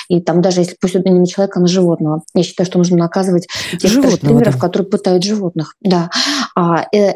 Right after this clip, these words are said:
Speaker 1: это все как раз, а, м, за-, попытка за-, государству заявить, что насилие любое, что любая жестокость, она вне закона.
Speaker 2: Извините, Елена
Speaker 1: И мне
Speaker 2: Михайловна,
Speaker 1: кажется
Speaker 2: животными в данном случае я как раз назвала трэш-стримеров.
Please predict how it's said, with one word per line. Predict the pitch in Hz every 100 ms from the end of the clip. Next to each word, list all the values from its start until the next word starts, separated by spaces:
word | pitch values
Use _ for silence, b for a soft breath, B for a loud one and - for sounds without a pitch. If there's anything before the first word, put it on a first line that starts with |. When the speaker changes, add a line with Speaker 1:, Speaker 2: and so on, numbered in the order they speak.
| 220
Speaker 1:
это | 247 247
все | - - 254
как | 226 -
раз, | 233 233 - -
а, | 202 208 196 196 190
м, | 190 202 196 196 202
за-, | 196 214 220
попытка | 196 196 247 - 180
за-, | 202
государству | 190 185 226 214 220 - 190
заявить, | 180 196 208 294 - B B B
что | - 196
насилие | 202 202 247 208 196
любое, | 185 180 262 233
что | - 214
любая | - 220 208 202 175
жестокость, | 170 180 - 302 302 - - B -
она | 175 202 269
вне | 202 180 202 247
закона. | 208 208 - 175 151
Speaker 2:
Извините, | 190 185 196 185 -
Елена | 180
Speaker 1:
И | 190
мне | 165
Speaker 2:
Михайловна, | 190 214 170
Speaker 1:
кажется | 170 220
Speaker 2:
животными | 240 254 202 185
в |
данном | 180 185 185
случае | 175 190 180 -
я | 170
как | - 170
раз | 160
назвала | 170 156 165 156
трэш-стримеров. | - 151 - 151 147 139 135 -